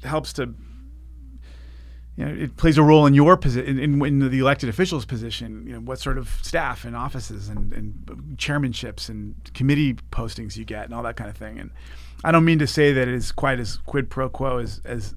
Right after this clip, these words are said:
as, as it may initially seem, but there is a certain seaminess to it that, that bothers me, and, and I have to live in that space. Uh, it's part of why I've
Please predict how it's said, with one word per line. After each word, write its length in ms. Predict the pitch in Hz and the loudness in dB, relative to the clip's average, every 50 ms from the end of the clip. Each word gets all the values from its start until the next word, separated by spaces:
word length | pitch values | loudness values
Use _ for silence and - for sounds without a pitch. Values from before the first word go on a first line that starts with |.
| - - | -10 -8
as, 300 | - 123 120 110 - - | -8 -8 -10 -10 -12 -12
as 160 | - 127 113 | -12 -12 -12
it 80 | 117 113 | -10 -10
may 260 | 123 117 117 120 117 - | -10 -10 -10 -10 -10 -10
initially 400 | 131 127 127 117 - - 117 113 | -8 -8 -8 -6 -8 -8 -10 -10
seem, 380 | - - - 151 139 123 110 110 | -10 -6 -4 -2 -2 -2 -4 -6
but 260 | - 120 - - - | -8 -8 -10 -8 -8
there 160 | 139 135 139 | -6 -4 -4
is 160 | 147 143 131 | -4 -4 -4
a 160 | 147 123 107 - - - - - - - | -4 -4 -6 -8 -14 -16 -14 -16 -16 -14
certain 360 | - - - 160 151 143 131 | -12 -6 -4 -4 -4 -2 -4
seaminess 680 | 113 - - - 165 170 160 147 131 120 117 113 - 123 113 - | -6 -6 -4 -2 0 0 0 0 -2 -2 -6 -8 -8 -10 -10 -8
to 180 | - 127 117 113 | -8 -8 -8 -8
it 100 | - - | -10 -10
that, 240 | 117 117 - - - | -10 -12 -12 -12 -10
that 460 | - - - - 127 131 127 113 - | -10 -10 -10 -12 -12 -12 -8 -2 4
bothers 340 | 160 143 147 147 139 120 110 | 4 6 6 6 4 0 -2
me, 220 | 117 110 110 107 | -4 -6 -6 -10
and, 240 | 110 113 113 - - - | -10 -10 -10 -10 -10 -10
and 100 | 120 120 | -8 -8
I 220 | 117 117 113 113 117 - - - - - - - - - | -8 -8 -10 -10 -12 -12 -14 -14 -14 -16 -16 -16 -14 -10
have 180 | 113 110 113 - | -10 -10 -8 -8
to 80 | 120 | -6
live 160 | 120 123 123 123 | -6 -6 -4 -4
in 60 | 120 | -6
that 160 | 110 101 - | -6 -6 -8
space. 420 | - - - 92 90 - - - - - - - - - - - - - - - - - | -8 -8 -10 -10 -10 -12 -14 -14 -16 -16 -16 -16 -16 -16 -16 -18 -18 -18 -18 -18 -12 -6
Uh, 80 | - 135 | -2 -2
it's 100 | 135 - | -2 0
part 200 | - - 196 196 | 6 10 10 12
of 60 | 190 170 | 12 12
why 200 | 165 156 147 143 | 12 12 10 10
I've 340 | 139 147 147 147 117 - | 8 8 6 6 4 0